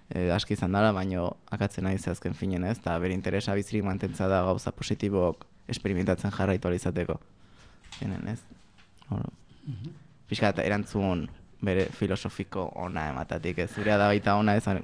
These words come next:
Speaker 1: Gizaki batekin ez genuke onartuko, baina baita, ba, nahi nun, ba, beste zalpe.
Speaker 2: Bai, konparazio hori jartzia beti, ez, eh, gizakiarekin konparatzea ere bai, ez?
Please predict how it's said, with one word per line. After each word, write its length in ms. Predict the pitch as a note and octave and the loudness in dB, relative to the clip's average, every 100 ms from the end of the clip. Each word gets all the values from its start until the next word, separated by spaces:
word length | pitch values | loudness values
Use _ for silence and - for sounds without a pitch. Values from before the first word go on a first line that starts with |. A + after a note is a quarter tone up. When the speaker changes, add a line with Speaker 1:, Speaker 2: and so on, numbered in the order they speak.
| E2+ | -4
Speaker 1:
Gizaki 280 | F2+ F#2 | -4 4
batekin 280 | G#2+ G#2 A2 | 4 6 4
ez 80 | G#2 | 2
genuke 260 | A2 G2 G#2 | 2 2 4
onartuko, 480 | G2 - G#2 A2 G#2+ - - - | 2 4 6 6 6 0 -20 -10
baina 200 | F#2 D#2 | -6 -4
baita, 320 | B1+ - C#2 - - - | -4 -4 -4 -6 -12 -8
ba, 80 | F#2+ | -4
nahi 160 | F2 F2 | -2 -4
nun, 220 | D#2+ - - - - - | -6 -10 -14 -20 -12 -4
ba, 100 | G2 | -4
beste 240 | - - | -4 -10
zalpe. 300 | - C#3 - | -12 -12 -4
Speaker 2:
Bai, 140 | E3 E3 | 0 2
konparazio 640 | C3+ C3+ F3 F3+ G#3 F3+ | 2 8 10 10 10 10
hori 200 | F3 F3 F3 | 10 10 8
jartzia 440 | E3 E3 F3+ D#3+ | 6 4 4 6
beti, 500 | E3 E3 F3+ F#3 F#3+ - - - | 6 6 8 8 6 0 -20 -2
ez, 240 | D3+ D#3+ - - - - - | 2 2 0 -10 -12 -12 -6
eh, 420 | D#3+ C3+ C3 B2+ C3 | 0 2 2 2 2
gizakiarekin 540 | C3+ D#3 D#3 E3+ D#3+ | 4 6 6 6 6
konparatzea 580 | D3 C#3 C#3 C3 A#2 A#2+ | 4 4 2 0 -2 -4
ere 120 | A#2 | -2
bai, 280 | C3 C3+ A2 | 0 0 0
ez? 180 | C3+ D3 | -4 -6